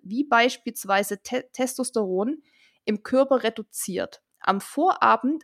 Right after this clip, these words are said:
eines Wettkampfes sind diese Hormone aber wichtig, damit der Körper am nächsten Tag komplett ausgeruht für den Wettkampftag ist.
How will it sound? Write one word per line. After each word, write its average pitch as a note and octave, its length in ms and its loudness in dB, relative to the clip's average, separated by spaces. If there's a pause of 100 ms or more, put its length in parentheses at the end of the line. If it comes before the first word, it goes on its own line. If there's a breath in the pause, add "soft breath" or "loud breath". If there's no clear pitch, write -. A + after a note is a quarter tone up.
eines G#3+ 340 -2
Wettkampfes F#3+ 680 -4
sind G3 200 -4
diese D#4 320 0
Hormone A#3 440 2
aber G3+ 220 0
wichtig, B3 500 -4
damit G3+ 300 -2
der F#3 100 2
Körper B3 500 2
am G3 120 0
nächsten A#3+ 480 -4
Tag G#3+ 320 0
komplett G#3 460 -2 (140)
ausgeruht B3 640 0
für - 120 -8
den G#3+ 160 0
Wettkampftag D#3+ 800 -6
ist. - 260 -16